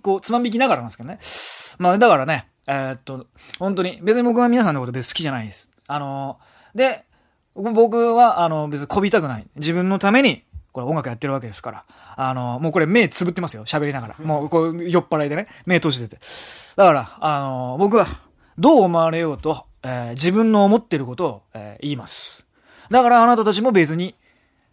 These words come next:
ね、あの、これを今回初めて見た人もね、僕を見て、もう二度と見たくないと思ったら、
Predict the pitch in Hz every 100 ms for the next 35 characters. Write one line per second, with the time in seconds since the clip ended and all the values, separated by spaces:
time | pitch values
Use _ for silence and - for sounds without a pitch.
0 | _ 151 156 - _ 135 131 123 113 117
1 | 120 160 143 131 123 _ - 165 135 160
2 | 196 143 156 117 - 110 117 156 _ _
3 | _ 160 160 165 160 156 151 151 - _
4 | _ _ _ - 160 170 123 - _ _
5 | _ _ _ 175 165 196 185 165 180 151
6 | 165 208 151 127 127 - -